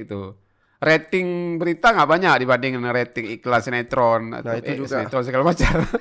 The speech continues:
Speaker 1: <laughs>
Speaker 2: Dan kemarin saya jumpa dengan salah satu wartawan waktu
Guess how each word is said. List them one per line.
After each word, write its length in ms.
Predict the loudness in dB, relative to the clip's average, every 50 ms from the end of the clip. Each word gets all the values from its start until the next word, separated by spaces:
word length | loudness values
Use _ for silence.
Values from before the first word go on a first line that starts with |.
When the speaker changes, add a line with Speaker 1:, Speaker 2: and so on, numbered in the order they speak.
| -6 -8
Speaker 1:
<laughs> 320 | -10 -14 -18 -18 -14 -6
Speaker 2:
Dan 160 | -4 -2 -2 -2 -4 -6 -8 -10
kemarin 340 | -10 -8 -6 -4 -4 -4 -4
saya 160 | -6 -6 -6
jumpa 320 | -6 -6 -6 -4 -6 -6
dengan 240 | -4 -6 -6 -8 -8
salah 160 | -10 -12 -12
satu 320 | -12 -14 -14 -14 -12 -12 -10
wartawan 640 | -12 -12 -12 -10 -10 -10 -10 -10 -12 -14 -16 -18 -20 _
waktu 300 | _ -20 -20 -18 -16 -14